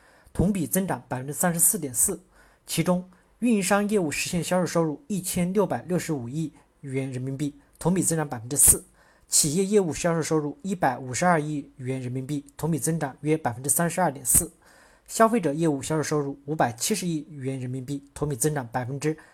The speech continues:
十七点八。总体收入首次超过爱立信。二零一三年，爱立信实现销售收入三百五十三亿美元。正文部分，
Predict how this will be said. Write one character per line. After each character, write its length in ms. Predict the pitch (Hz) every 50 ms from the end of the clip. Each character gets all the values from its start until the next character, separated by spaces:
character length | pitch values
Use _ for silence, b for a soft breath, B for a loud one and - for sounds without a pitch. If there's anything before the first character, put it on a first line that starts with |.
| B
十 160 | B - - 151
七 180 | - - -
点 160 | 170 143 113
八。 220 | 110 131 131 139 - _ b b b b b b b b b
总 160 | b - -
体 160 | - - 175 156
收 220 | - - 190 190
入 160 | 196 175 - -
首 260 | - - - 156 131 120
次 240 | - - - 180
超 180 | - - - 170
过 140 | 165 170 151
爱 80 | 165
立 100 | 151 147
信。 240 | 139 - - 160 147 - b b b b b b b b
二 160 | b 220 208
零 100 | 175 170
一 40 | 170
三 180 | - - 185 170
年， 160 | 143 131 - -
爱 100 | - 196
立 100 | 202 185
信 240 | 170 180 - 190 151
实 160 | 120 - -
现 140 | 143 160 147
销 140 | 127 - 156
售 60 | 151 131
收 140 | - 151
入 180 | 147 139 135 - -
三 300 | - - - 185 190 180
百 160 | 170 139 131
五 140 | 147 131 123
十 60 | 127
三 260 | 123 - 165 170 180
亿 80 | 175 143
美 100 | 120 117
元。 220 | 113 113 117 120 - _ _ _ _ _ _ _ _ _ _ _ _ _ _ _ _ - - b b b b b b b b b b b b b b b b b b b -
正 120 | 240 220
文 140 | 170 143 143
部 100 | 165 151
分， 220 | - 156 143 -